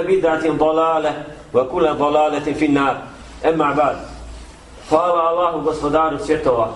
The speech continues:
Samo njega obožavamo i samo od njega pomoć tražimo. Utječemo se Allahu subhanahu wa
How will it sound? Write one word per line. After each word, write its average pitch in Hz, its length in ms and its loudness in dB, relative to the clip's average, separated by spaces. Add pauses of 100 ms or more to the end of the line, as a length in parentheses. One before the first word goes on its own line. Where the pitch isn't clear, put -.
(1160)
Samo 175 320 2
njega 175 320 2
obožavamo 165 640 2
i 160 40 0
samo 160 260 0
od 156 100 0
njega 156 280 0
pomoć 143 360 0
tražimo. 107 460 0 (1120)
Utječemo 185 480 2
se 175 140 0
Allahu 175 420 2
subhanahu 170 640 0
wa 165 140 2